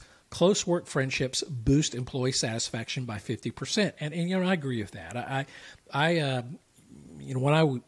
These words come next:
was, you know, when I worked at places and when I work at places, you know, I, I usually have one, what I call a good friend, or may-, maybe a few. I don't, I don't,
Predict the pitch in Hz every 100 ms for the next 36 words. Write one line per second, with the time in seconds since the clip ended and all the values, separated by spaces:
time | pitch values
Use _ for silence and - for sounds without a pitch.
0 | 127 110 117 - 147 127 139 151 131 -
1 | - - 113 - 127 127 120 117 110 107
2 | 107 - 107 - 139 - - - - -
3 | 220 202 175 196 165 190 202 151 143 127
4 | 117 117 127 123 113 127 117 - 120 113
5 | 107 117 120 - 127 113 123 131 117 120
6 | 120 123 117 110 - - - 120 107 113
7 | 131 110 127 123